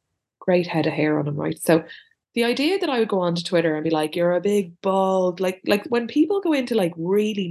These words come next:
nasty per-, I just don't get it. Like, why do you need, feel the need? Do you know what I mean? It's just so, like, I just don't understand why people feel the need to get so personal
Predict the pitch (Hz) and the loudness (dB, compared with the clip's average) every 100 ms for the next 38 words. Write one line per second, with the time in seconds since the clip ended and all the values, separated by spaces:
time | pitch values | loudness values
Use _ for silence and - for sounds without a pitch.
0 | 165 165 170 185 - 170 170 170 175 220 | -2 -2 0 -2 -2 -4 2 0 2 0
1 | 403 - 370 247 170 180 403 - - - | 0 0 -2 -2 0 2 0 -2 -6 -8
2 | _ _ _ _ - 269 294 392 415 359 | _ _ _ _ -8 -4 -2 -2 0 0
3 | 240 226 214 - - 240 196 170 175 330 | 0 -2 -2 -6 -2 0 2 0 0 0
4 | 233 - - - _ _ - - 359 440 | 0 -4 -10 -14 _ _ -12 -4 -2 0
5 | 453 262 170 _ _ _ 294 - 440 - | 0 0 -4 _ _ _ -4 0 0 0
6 | - - - _ _ - - 285 277 285 | -8 -10 -16 _ _ -4 0 2 2 2
7 | 285 269 262 233 - _ _ _ _ _ | 2 2 0 -2 -8 _ _ _ _ _
8 | _ _ 254 254 - _ _ _ _ _ | _ _ 2 2 -2 _ _ _ _ _
9 | _ _ _ - 269 294 311 277 262 214 | _ _ _ -4 -4 -2 -2 0 -2 -2
10 | - 220 202 196 185 175 190 190 180 165 | 0 2 2 0 2 0 0 -4 0 0
11 | 160 160 - - 190 214 226 208 180 160 | 2 0 -4 -4 0 2 2 0 0 0
12 | 160 156 - 185 170 165 - - 196 190 | 0 -4 -4 0 2 0 -4 -2 0 2
13 | 226 - 202 190 185 190 165 156 | 0 -2 -2 -2 -2 0 2 0